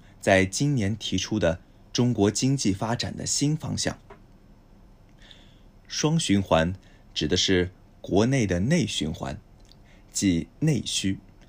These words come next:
和国际的外循环，即进出口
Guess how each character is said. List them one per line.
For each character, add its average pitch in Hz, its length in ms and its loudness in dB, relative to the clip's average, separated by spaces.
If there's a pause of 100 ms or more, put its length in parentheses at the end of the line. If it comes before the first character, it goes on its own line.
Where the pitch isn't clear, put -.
(420)
和 98 340 2
国 98 240 2
际 110 180 0
的 92 140 4
外 147 240 0
循 80 260 -4
环， 67 240 -8 (800)
即 90 360 0 (260)
进 104 240 2
出 127 240 -2
口 - 340 -8